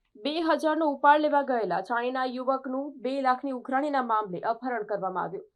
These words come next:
તો કંપનીના ગેટની પાસે ઉભેલા સુપરવાઇઝરને કહ્યું, યુવકને થોડીક જ વારમાં મૂકી જઈશ. તો હવે જોઈએ ગુજરાત મિત્રની હેડલાઇન્સ.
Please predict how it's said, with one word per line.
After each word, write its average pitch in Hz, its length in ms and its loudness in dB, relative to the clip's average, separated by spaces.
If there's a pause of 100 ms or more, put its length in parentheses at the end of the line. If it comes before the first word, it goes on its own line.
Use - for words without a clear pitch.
(280)
તો 196 100 -2
કંપનીના 254 440 0
ગેટની 262 360 -4
પાસે 269 280 4
ઉભેલા 262 260 0
સુપરવાઇઝરને 269 680 0
કહ્યું, 269 320 -6
યુવકને 254 440 -2
થોડીક 277 400 -4
જ 269 140 -4
વારમાં 214 640 -2
મૂકી 269 340 -4
જઈશ. - 380 -12
તો 254 100 2
હવે 285 160 0
જોઈએ 320 240 -4
ગુજરાત 311 400 -2
મિત્રની 285 360 -2
હેડલાઇન્સ. 185 420 -8